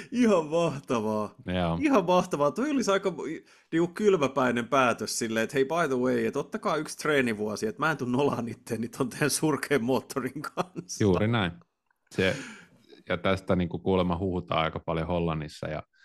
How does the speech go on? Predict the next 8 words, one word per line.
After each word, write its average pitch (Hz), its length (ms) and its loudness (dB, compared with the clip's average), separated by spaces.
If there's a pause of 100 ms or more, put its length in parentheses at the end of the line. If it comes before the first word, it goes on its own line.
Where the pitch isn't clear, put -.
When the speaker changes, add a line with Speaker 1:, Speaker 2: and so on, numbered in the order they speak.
(400)
Speaker 2:
<laughs> - 580 -18
se, - 80 2 (180)
se - 140 0
olisi 101 220 2
kyllä 92 220 0
kova 85 280 0
temppu. 78 540 -6 (520)
Et, - 280 -2